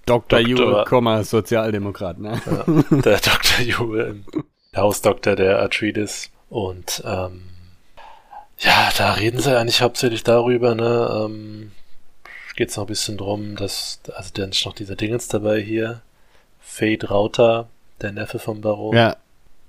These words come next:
Speaker 2: Der aber jetzt kein, also der ist noch ziemlich jung und hat jetzt nicht so, ab und zu sehen wir in seine Perspektive, aber der hat jetzt noch nicht so die riesen
Speaker 1: Sechzehn,
Speaker 2: riesen In-
Speaker 1: gell, glaub ich, oder?
Speaker 2: Ja, kann sein, ne.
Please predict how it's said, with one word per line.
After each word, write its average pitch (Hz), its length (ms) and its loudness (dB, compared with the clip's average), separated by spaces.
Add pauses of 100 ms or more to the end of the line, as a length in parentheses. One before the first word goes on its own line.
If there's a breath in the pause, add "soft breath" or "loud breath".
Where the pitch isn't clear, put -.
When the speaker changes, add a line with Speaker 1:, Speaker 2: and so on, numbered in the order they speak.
(120)
Speaker 2:
Der 95 140 6
aber 98 120 2
jetzt - 200 -6
kein, 101 260 -4
also 95 140 -8
der 95 80 -6
ist 98 80 -8
noch 98 100 -8
ziemlich 101 260 -10
jung 95 240 -8
und 95 140 -12
hat 90 80 -14
jetzt - 180 -18
nicht 98 140 -12
so, 98 320 -14
ab 101 180 -6
und 107 80 -8
zu 117 120 -4
sehen 110 160 -2
wir 113 80 4
in 107 40 0
seine 107 220 2
Perspektive, 107 680 2
aber 98 160 0
der 98 140 -2
hat 98 80 -8
jetzt - 200 -16
noch 104 100 -14
nicht 107 160 -12
so 107 100 -6
die 101 80 -8
riesen 101 380 -10 (640 loud breath)
Speaker 1:
Sechzehn, - 480 4
Speaker 2:
riesen 151 60 6
In- 127 60 4
Speaker 1:
gell, 160 300 2
glaub 131 260 4
ich, 110 140 0
oder? 156 280 2
Speaker 2:
Ja, 113 280 -2
kann 110 220 -6
sein, 107 260 -8
ne. 104 220 -18